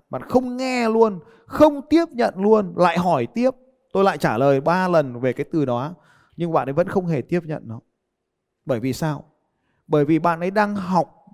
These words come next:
bằng cái trí tuệ cũ của mình. Tức là cố gắng dùng cái điều mình đã biết để luận giải cho những điều mình chưa biết.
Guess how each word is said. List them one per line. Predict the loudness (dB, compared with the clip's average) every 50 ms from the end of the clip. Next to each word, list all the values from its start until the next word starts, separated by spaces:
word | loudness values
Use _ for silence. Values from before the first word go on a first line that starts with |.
| _ _
bằng | -2 0 0 0 0 -4 -10 -8
cái | -6 -6 -6
trí | -6 -4 -4 -4 -4
tuệ | -2 0 -2 -2 -2 -4
cũ | -6 -6 -4 -2 -4 -2
của | -2 -4
mình. | -4 -4 -8 -10 -10 -14 _ _ _ _ _
Tức | -4 0 2
là | 2 2 2
cố | 0 0 2 4 4 4 4
gắng | 4 2 -2 -2 -2 -2 -6 -8 0
dùng | 6 6 6 6 4 -2 -4
cái | -4 -4
điều | -2 0 0 0 2
mình | 0 -2 -4 -2 -4
đã | -4 -4 -4 -4
biết | -2 0 0 0 0 -4 _ _ _
để | -4 -2 -2
luận | 2 4 2 2 2 0 -8 -2
giải | 0 0 0 0 -2 -6 -8 -6
cho | -6 -6
những | -6 -6 -4
điều | 0 2 2 2
mình | 0 -2 -8 -10 -8
chưa | -6 -6 -6
biết. | -4 -6 -8 -8